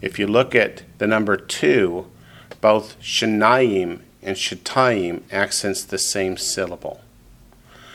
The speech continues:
On three, they all accent the last syllable, Shlosha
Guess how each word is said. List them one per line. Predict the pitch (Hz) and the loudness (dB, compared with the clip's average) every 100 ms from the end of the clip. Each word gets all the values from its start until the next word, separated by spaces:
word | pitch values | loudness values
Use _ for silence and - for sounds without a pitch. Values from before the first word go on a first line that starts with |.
| - - - _ | -20 -20 -20 _
On | - 101 101 | 0 0 0
three, | - - 120 139 120 95 - - _ | -4 -2 2 4 4 0 -6 -18 _
they | 104 | 2
all | 98 98 107 | 6 6 6
accent | 104 - 113 98 | 4 2 -4 -2
the | 104 | 0
last | 104 104 104 | 2 2 2
syllable, | - 104 92 82 80 | -2 -2 -2 -4 -10
Shlosha | - - 95 90 85 - 101 101 113 120 | -8 -8 -4 -4 -2 0 4 6 4 0